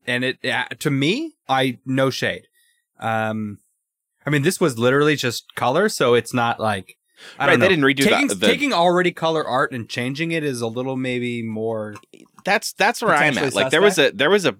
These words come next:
Speaker 2: dude who is, like,
Speaker 1: "Hey, man,
Speaker 2: professionally
Speaker 1: I picked
Speaker 2: coloring.
Speaker 1: the blue. I picked
Speaker 2: Yeah.
Speaker 1: that blue."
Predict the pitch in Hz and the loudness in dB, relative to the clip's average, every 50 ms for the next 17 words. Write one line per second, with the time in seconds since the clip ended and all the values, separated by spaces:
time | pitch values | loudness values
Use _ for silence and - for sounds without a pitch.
0 | 101 - - 135 143 143 135 117 95 92 107 101 98 92 90 85 82 - 95 90 | -10 -6 -4 -2 0 0 0 -2 -2 -4 -6 -4 -4 -4 -4 -6 -8 -6 -4 -4
1 | 85 78 - - - _ _ _ _ _ _ _ _ _ _ _ _ _ _ _ | -4 -4 -6 -12 -18 _ _ _ _ _ _ _ _ _ _ _ _ _ _ _
2 | - - - - 539 508 453 - 190 175 170 185 208 - 208 - - - - 202 | -4 -4 0 2 4 4 4 2 2 0 2 2 2 4 2 2 2 2 2 2
3 | 196 196 185 175 165 160 - 156 196 185 160 135 156 156 143 123 110 98 90 87 | 4 4 4 4 4 2 0 0 0 -2 0 2 2 2 2 2 0 -2 -6 -12
4 | - _ _ _ _ _ _ _ - 453 494 - - 392 - - 494 - - 320 | -20 _ _ _ _ _ _ _ -4 -4 -2 2 2 4 4 4 2 -2 -4 -4
5 | 381 415 403 330 - - - | -2 -2 -2 -2 -4 -8 -14